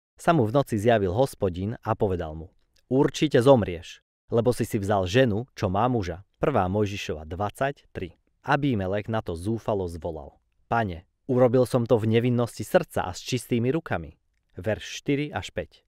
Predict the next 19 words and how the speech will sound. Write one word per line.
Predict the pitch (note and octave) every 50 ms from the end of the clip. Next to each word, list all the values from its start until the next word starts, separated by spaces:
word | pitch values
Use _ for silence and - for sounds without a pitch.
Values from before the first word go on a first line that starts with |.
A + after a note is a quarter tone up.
| _ -
Písmo | - G#3+ G#3+ - D#3 C3+ B2
na | A2+
tomto | - - C3+ B2+ -
mieste | G#2 A2 B2+ D#3 - - A#2 F#2+
používa | - D#3 E3 D#3+ B2 G2+ G#2 G#2 G2 G#2 G#2+
pre | - - - F#2+
Boha | F#2+ A2 B2+ A2+ G#2+ -
oslovenie | - G#2+ - - A#2+ A2+ G#2+ A2+ G#2+ G#2 F#2+ F2 -
Pán | - A#2+ B2 A#2+ G2+ F2 F2 F#2+ G#2+ C3 C#3+ _ _ _ _ -
a | -
presne | G#2 - - B2 C3+ D#3+ E3+ - - D3 B2 G#2
by | A#2+
sme | - - C3 B2 A#2
ho | G#2 F#2
mohli | A2 A#2 A#2 G#2
preložiť | F2 - G#2 G#2+ G#2 G#2 G2+ F#2+ G#2 - - G#2
ako | G2 - - G#2
Môj | G2 F#2+ F#2+ F#2 G2 A#2+ C3
Pane. | - - F2+ D#2+ D2 D2+ F#2